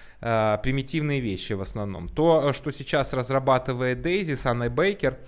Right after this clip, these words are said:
э, ш-, ну, вот этот новый алгоритм Дейзи, он будет включать в себя анализ, не только технический анализ, исследования там по тренду или какие-то другие модели алгоритмической торговли, но и в том числе фундаментальный анализ. То есть их,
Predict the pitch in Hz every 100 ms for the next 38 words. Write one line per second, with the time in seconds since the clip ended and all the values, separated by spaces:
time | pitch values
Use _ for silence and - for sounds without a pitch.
0 | - - - 110 107 104 - 143 120 98
1 | 104 98 95 110 123 113 110 120 117 113
2 | 113 110 101 123 147 143 143 139 - 147
3 | - 170 170 151 139 131 131 - - -
4 | 123 135 139 135 123 147 139 175 208 175
5 | - 143 151 - 120 - 117 113 113 107
6 | 101 117 - 131 117 110 110 107 104 101
7 | 110 - 170 185 123 110 110 110 104 104
8 | 120 160 165 131 120 113 110 107 107 117
9 | 101 - 101 113 110 104 101 95 - -
10 | - - 147 180 220 202 175 - 196 202
11 | 151 147 139 156 135 139 135 127 143 143
12 | 135 131 113 87 90 - 147 139 139 -
13 | 170 170